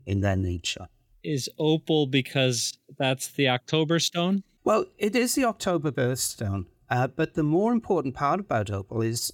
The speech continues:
Speaker 1: uh, opal was a mystery for thousands of years. No one knew how it had its play of color,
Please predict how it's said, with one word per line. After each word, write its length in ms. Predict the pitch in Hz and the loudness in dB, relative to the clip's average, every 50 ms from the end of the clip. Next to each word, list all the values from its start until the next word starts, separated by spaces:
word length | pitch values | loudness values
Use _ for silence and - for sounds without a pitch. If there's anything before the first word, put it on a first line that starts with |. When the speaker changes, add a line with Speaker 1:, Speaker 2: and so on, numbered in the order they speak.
| - - | -6 -2
Speaker 1:
uh, 180 | 127 127 131 - - | -2 -2 -2 -2 0
opal 400 | 151 175 202 196 - - 202 185 | 0 0 2 0 0 2 2 2
was 180 | 170 151 - | 2 0 0
a 40 | 139 | -2
mystery 520 | 135 135 147 143 - - - - 131 113 98 | -2 0 0 0 0 -2 -2 0 0 0 0
for 160 | - - 113 | -2 -4 -10
thousands 560 | - - 135 135 143 151 - - 160 - - | -6 -2 0 0 0 0 0 0 -2 -2 -2
of 60 | - | -6
years. 260 | - - - - - | -6 -6 -6 -4 -2
No 220 | 127 127 135 139 143 | 0 0 2 2 2
one 240 | 143 147 139 135 127 | 2 0 0 0 2
knew 280 | 123 123 123 117 113 - - - - - | 2 2 2 0 -2 -4 -8 -14 -8 -4
how 420 | 120 113 113 117 117 113 110 - _ _ _ _ _ _ - | -2 0 0 0 0 -2 -2 -6 _ _ _ _ _ _ -4
it 100 | 110 110 - | -4 -2 0
had 200 | - 113 107 107 | 0 0 0 0
its 160 | 110 - - | 0 -2 -6
play 280 | - - 123 117 107 | -4 0 2 2 2
of 120 | 107 101 - | 2 0 -2
color, 380 | - - 175 165 - - - | -2 -2 0 0 -2 -4 -10